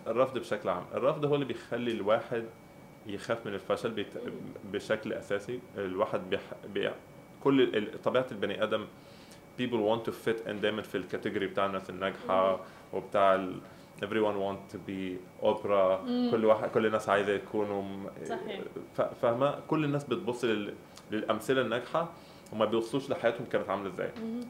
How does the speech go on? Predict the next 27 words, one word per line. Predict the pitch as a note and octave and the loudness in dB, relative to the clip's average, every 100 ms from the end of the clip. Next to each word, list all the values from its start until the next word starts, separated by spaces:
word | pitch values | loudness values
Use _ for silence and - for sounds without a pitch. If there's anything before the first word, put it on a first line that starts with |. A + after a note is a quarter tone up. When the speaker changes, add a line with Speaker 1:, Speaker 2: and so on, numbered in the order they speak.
| G#3 | -4
Speaker 1:
دي | A#3+ | -2
يعني | - G#3 G#3 G#3 - | 0 0 -2 -6 -8
Speaker 2:
صح. | - - - - - - - - - - - - | -12 -12 -16 -20 -20 -20 -20 -20 -20 -20 -20 -4
Speaker 1:
طبيعة | A2+ B2 A#2 G#2+ | 0 6 6 4
كده | A2+ | -2
في | - | -2
البني | F#2+ F#2+ | -2 -2
آدم. | F#2 | -2
الناس | G2 A#2 - | -4 -4 -2
كلها، | G#2 A#2 G#2+ - - | -2 4 4 4 0
ودي | G#2 A2+ C#3 | -4 -2 -2
مشكلة | C#3+ - C#3 | -2 0 0
كبيرة | G#2 G2 F2 - - G2 | 0 -2 -2 -6 -10 -2
عند | G2 G2 | 0 0
ال-، | G2 F#2+ F#2+ | 0 0 -2
عند | F#2+ F#2 F#2+ | 0 0 0
ال-، | F#2 F2+ - - - - - - | -2 -4 -8 -14 -20 -20 -10 -4
عند | G2 | 0
الناس. | G2+ G2 F#2 G2 | 0 0 -2 -2
وفي، | F#2+ - G#2 G2+ G2 - - - - - - - - | -6 -4 0 0 0 -6 -18 -20 -20 -20 -20 -20 -14
وبالتالي | G#2+ G#2+ B2 | -8 2 2
السوشيال | A#2+ C3 B2 G#2+ | 2 -2 0 -2
ميديا | A2 A2 G#2+ | -2 0 0
م-، | G2+ G2 F2+ - | 0 -4 -8 -8
من | G2+ G2+ G2 F#2+ - - | -4 -4 -6 -10 -16 -4
أكتر | A#2 - A#2+ G2+ - | -2 2 4 4 0
ال-، | G2 | -6